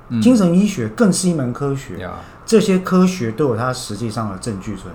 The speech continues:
Speaker 2: 在。
Speaker 1: 嗯。
Speaker 2: 那国际都已经有了分类，所以为什么我们看得出来一个人是不是某种疾病，就是因为你符合这些诊断准则、这些条件的时候，
Speaker 1: 嗯。
Speaker 2: 过去的实证研究跟报告就会告诉你说这是指向哪一种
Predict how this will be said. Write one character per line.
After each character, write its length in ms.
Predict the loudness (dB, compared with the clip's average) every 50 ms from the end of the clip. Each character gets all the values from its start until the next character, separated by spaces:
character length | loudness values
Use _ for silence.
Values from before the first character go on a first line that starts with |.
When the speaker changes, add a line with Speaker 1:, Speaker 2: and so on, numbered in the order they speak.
| -16 -16
Speaker 2:
在。 180 | -14 -12 -12 -12 -12 -10
Speaker 1:
嗯。 180 | -10 -10 -6 -2 -2
Speaker 2:
那 80 | -2 0
国 260 | 0 0 2 4 4
际 240 | 4 4 2 0 2
都 180 | 2 2 2 2
已 80 | 2
经 160 | 0 -2 -2 -2
有 100 | -2 -2
了 100 | -4 -8
分 380 | -8 -6 -4 -4 -2 -2 -4
类， 160 | -4 -4 -6 -8 -12 -18 -20 -20 -20 -14 -6
所 120 | -2 0
以 120 | 0 0 0
为 100 | 0 0
什 120 | 2 2 2
么 80 | 2
我 40 | 2
们 140 | 0 0 0
看 160 | 2 2 2
得 60 | 2
出 120 | 4 4 4
来 80 | 4 4
一 80 | 2 -2
个 180 | 2 2 2
人 180 | 2 0 -2 -4 -4
是 120 | -2 -4
不 120 | -2 -2
是 240 | -4 -4 -4 -2 -4
某 320 | -2 -2 -2 -2 0 0 0
种 200 | 0 0 -2 -2 -8
疾 220 | -10 -10 -10 -8
病， 200 | -4 -2 -2 -2
就 140 | -2 -4 -4
是 100 | -4 -4
因 200 | -4 -2 -2 -2
为 80 | -4 -6 -8 -12 -18 -20 -20 -20 -20 -20 -20 -20 -20 -10 -2 0
你 80 | 0 0
符 280 | 0 -2 -2 -2 0 0
合 100 | 0 0
这 100 | 0 2
些 140 | 0 0
诊 260 | 0 0 -2 -2 -2 0
断 240 | 2 2 2 2
准 220 | 0 -4 -6 -8 -6
则、 140 | -6 -6 -6
这 100 | -4 -2
些 140 | -2 -4
条 200 | -2 -2 -4 -4
件 220 | -4 -4 -4 -6 -6
的 80 | -6
时 180 | -8 -10 -12 -10
候， 200 | -10 -10 -10 -10 -10
Speaker 1:
嗯。 100 | -10 -10 -10 -12 -14 -6 2
Speaker 2:
过 260 | 6 6 8 8 6
去 300 | 4 2 -2 -2 0 0
的 120 | 0 0 -2
实 380 | -2 -4 -6 -6 -4 -4 -4
证 300 | -2 0 0 0 0 0
研 240 | 0 -2 -2 -2 -2
究 240 | -2 0 0 0 0
跟 280 | 0 -2 -2 -2 -2 -2
报 240 | 0 2 2 2 2
告 180 | 0 -2 -2 -2
就 140 | -2 -2
会 60 | -2 -2
告 200 | 0 0 -2 -2
诉 120 | -2 -4
你 120 | -8 -8 -8 -8
说 160 | -10 -10 -8
这 100 | -6 -6
是 120 | -6 -6
指 240 | -6 -8 -8 -8 -8
向 260 | -6 -6 -4 -4 -6 -6
哪 60 | -8
一 80 | -10 -10
种 160 | -10 -10